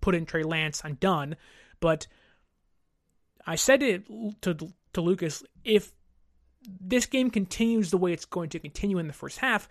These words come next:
this game is setting up for Jimmy Garoppolo to have to win this game by himself. He's hitting guys in stride.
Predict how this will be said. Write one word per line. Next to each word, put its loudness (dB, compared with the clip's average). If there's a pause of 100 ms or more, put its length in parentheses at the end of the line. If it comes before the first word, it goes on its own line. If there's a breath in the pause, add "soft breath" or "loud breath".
(300 loud breath)
this 4
game 2
is -2
setting -2
up -6
for -6
Jimmy -6
Garoppolo -4 (320 soft breath)
to -4
have -2
to 0
win -4
this -6
game -10 (220)
by 0
himself. -12 (1080)
He's 0
hitting 4
guys -2
in -14
stride. -6